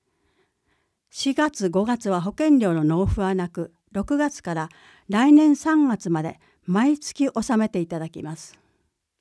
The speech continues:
保険料の納め方。保険料は六十五歳になった日、誕生日の前日が属する月です。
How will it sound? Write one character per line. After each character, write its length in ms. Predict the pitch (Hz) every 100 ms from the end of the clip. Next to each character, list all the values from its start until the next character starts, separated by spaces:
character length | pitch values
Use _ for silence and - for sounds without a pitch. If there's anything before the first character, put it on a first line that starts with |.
| - - _ _ _ _ _ _ _ _ _ _ _ _ _ _ _
保 120 | - 254
険 340 | 339 339 277
料 240 | 196 156
の 160 | 151 156
納 260 | 151 208 190
め 120 | 175
方。 340 | 175 170 160 - _ _ _ _ _ _ _ _ _ _ _ _ _ _ _ _ _
保 100 | -
険 280 | 262 339 320
料 200 | 208 170
は 140 | 165 170
六 260 | 185 294
十 240 | 294 302 285
五 140 | 285
歳 220 | 285 269
に 100 | 247
な 100 | 233
っ 100 | 233
た 120 | -
日、 240 | 160 180 - _ _ _ _ _ _ _ _ _ -
誕 220 | 294 302
生 160 | 311 254
日 100 | 175
の 140 | 165
前 140 | 180 202
日 320 | 220 202 190
が 140 | 185
属 240 | 208 - 277
す 120 | 190
る 120 | 165
月 240 | - 185
で 80 | 170
す。 200 | - -